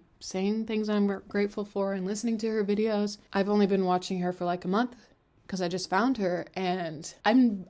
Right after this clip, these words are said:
I've, like, already been noticing, like, some small things. It's hard. I'm so skeptical of manifesting, quote unquote, and affirmations, quote unquote, because I just don't know if it's, like, my brain tricking itself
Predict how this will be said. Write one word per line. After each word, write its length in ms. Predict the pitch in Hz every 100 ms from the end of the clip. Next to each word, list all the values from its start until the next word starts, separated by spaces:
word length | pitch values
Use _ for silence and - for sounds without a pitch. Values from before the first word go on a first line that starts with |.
| _
I've, 200 | 226 208
like, 280 | 208 190 180
already 220 | 180 190
been 180 | 190 180
noticing, 360 | 160 156 180 165
like, 200 | - -
some 120 | 175
small 260 | - 139 95
things. 480 | - 90 - - - -
It's 160 | 240
hard. 340 | - 262 208 175
I'm 160 | 202
so 300 | 208 - 247
skeptical 800 | 330 - 180 - - 226 226 220 -
of 420 | 190 190 180 170
manifesting, 1040 | 170 202 220 220 226 - 247 240 226 226 220 -
quote 260 | 240 226 214
unquote, 640 | 214 - 214 202 196 -
and 500 | 185 185 180 170 170 -
affirmations, 680 | - 208 196 190 202 233 214
quote 240 | - 233 214
unquote, 520 | 214 220 202 196 -
because 800 | 214 208 208 196 180 175 175 - - -
I 160 | 208
just 220 | 208 220
don't 180 | 240 220
know 200 | 202 202
if 180 | 190 190
it's, 220 | 190 -
like, 200 | 202 190
my 140 | 202 196
brain 380 | 180 190 202
tricking 400 | 208 196 247 240
itself 560 | 247 240 - 247 247 -